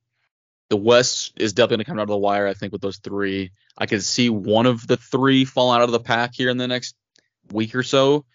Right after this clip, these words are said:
and frankly, it could be any of 'em. I know the, the Mariners are the hottest or the second hottest team in baseball, and, uh, the Rangers are maybe the coldest team in baseball right now, one of their last nine, or one of their last ten, one and nine in their last ten games,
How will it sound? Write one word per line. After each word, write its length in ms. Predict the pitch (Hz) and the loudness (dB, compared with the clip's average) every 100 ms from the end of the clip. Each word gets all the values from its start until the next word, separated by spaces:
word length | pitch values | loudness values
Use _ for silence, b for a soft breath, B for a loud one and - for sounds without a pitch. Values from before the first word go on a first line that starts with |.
| _ _ _ | _ _ _
and 160 | 113 104 | -12 -8
frankly, 300 | 123 127 117 | -6 -4 -6
it 40 | |
could 120 | 120 | -8
be 120 | 95 87 | -8 -8
any 180 | 107 | -4
of 120 | 117 123 | -4 -4
'em. 140 | 123 | -2
I 80 | 113 | 0
know 140 | 123 | 0
the, 140 | 113 110 | 0 -2
the 120 | 110 | -2
Mariners 420 | 110 113 113 104 | -2 -2 -4 -4
are 140 | 107 92 _ _ _ _ _ _ _ _ _ | -8 -10 _ _ _ _ _ _ _ _ _
the 80 | - | -12
hottest 460 | - 123 120 117 - - | -2 0 2 0 -6 -10
or 100 | - | -6
the 100 | 104 | -6
second 240 | 95 117 113 | -4 -4 -2
hottest 260 | 113 107 | -4 -6
team 100 | - | -8
in 80 | 107 | -6
baseball, 600 | 98 104 - 113 113 113 _ _ _ _ _ _ | -2 -2 0 0 0 -4 _ _ _ _ _ _
and, 720 | 95 101 101 101 95 95 92 - - | -10 -8 -6 -6 -8 -10 -12 -18 -14
uh, 80 | - - - | -14 -12 -6
the 220 | 107 107 | -2 0
Rangers 320 | 113 113 107 | 0 0 -2
are 80 | 104 | -4
maybe 240 | 107 107 | -2 -2
the 80 | 98 | -2
coldest 320 | - 107 110 | 0 0 0
team 80 | 123 | -2
in 80 | 117 | 2
baseball 320 | 120 113 117 | 2 4 2
right 160 | 117 113 | 2 0
now, 320 | 120 120 123 | -4 -4 -10
one 160 | - 107 | -10 -8
of 40 | |
their 120 | 107 | -4
last 260 | 107 107 - | -4 -4 -6
nine, 500 | 101 104 110 110 107 - | -6 -4 -4 -6 -8 -6
or 100 | 107 | -4
one 140 | 107 | -2
of 20 | |
their 100 | 107 | 0
last 240 | 104 101 - | 0 -2 -4
ten, 240 | 101 101 | -6 -4
one 200 | 101 113 | -2 0
and 80 | 107 | 0
nine 180 | 104 107 | -2 -2
in 40 | |
their 80 | 101 | -2
last 200 | 98 98 | -4 -4
ten 140 | - | -6
games, 480 | 101 101 101 101 98 | -4 -2 -2 -4 -8